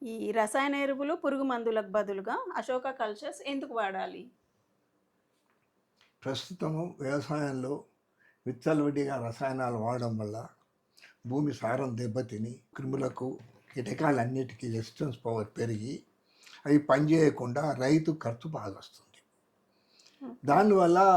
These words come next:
Speaker 2: వ్యవసాయంలో దిగుబడి తగ్గడం కాకుండా ఖర్చులు ఎక్కువైపోయి రైతులు కుదేలైపోతున్నారు.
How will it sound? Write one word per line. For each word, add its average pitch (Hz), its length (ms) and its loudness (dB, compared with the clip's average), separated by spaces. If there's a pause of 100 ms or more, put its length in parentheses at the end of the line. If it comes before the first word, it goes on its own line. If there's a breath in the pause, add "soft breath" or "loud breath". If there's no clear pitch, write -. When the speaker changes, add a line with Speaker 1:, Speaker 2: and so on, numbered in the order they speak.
(280)
Speaker 2:
వ్యవసాయంలో 156 520 4
దిగుబడి 147 400 4
తగ్గడం 175 380 4
కాకుండా 175 540 0 (460)
ఖర్చులు 175 360 8
ఎక్కువైపోయి 190 580 8
రైతులు 165 400 4
కుదేలైపోతున్నారు. 131 1040 -2